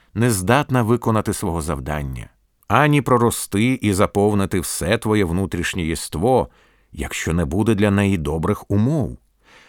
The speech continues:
Вона повинна бути щедро перемішана з болем, смутком і розкаянням». Друга душа отримала спадщину і відійшла. Поруч із Гавриїлом сидів ангел-писар.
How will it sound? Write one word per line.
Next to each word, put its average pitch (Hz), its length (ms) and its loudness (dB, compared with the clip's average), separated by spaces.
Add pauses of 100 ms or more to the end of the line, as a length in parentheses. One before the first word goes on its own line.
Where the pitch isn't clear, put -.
(140)
Вона 143 360 0
повинна 131 420 4
бути 113 380 2
щедро 135 640 4
перемішана 107 800 2 (100)
з 65 140 -12
болем, 120 640 2 (120)
смутком 95 760 -2 (200)
і 104 100 0
розкаянням». 69 840 -4 (1080)
Друга 180 460 2
душа 160 320 0
отримала 120 540 0
спадщину 151 800 -2 (140)
і - 140 -12
відійшла. 107 680 -6 (880)
Поруч 87 420 0
із 87 160 -2
Гавриїлом 82 640 0 (200)
сидів 80 500 -4
ангел-писар. 87 1000 -4